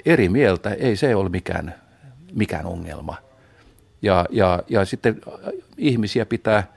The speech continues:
tuomita heidän niinku toiminnan mukaan, eikä jonkun, ö, kuvitellun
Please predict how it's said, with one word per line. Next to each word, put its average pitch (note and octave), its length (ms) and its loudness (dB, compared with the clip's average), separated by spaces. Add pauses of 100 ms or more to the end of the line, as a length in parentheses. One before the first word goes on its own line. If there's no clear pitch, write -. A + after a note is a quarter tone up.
(560)
tuomita G#2+ 500 4 (480)
heidän G2+ 500 2 (260)
niinku G2 380 -4 (420)
toiminnan F#2+ 460 4
mukaan, F2+ 540 -2 (100)
eikä G#2 440 4 (340)
jonkun, F#2+ 500 2 (240)
ö, - 340 -8
kuvitellun G2+ 720 2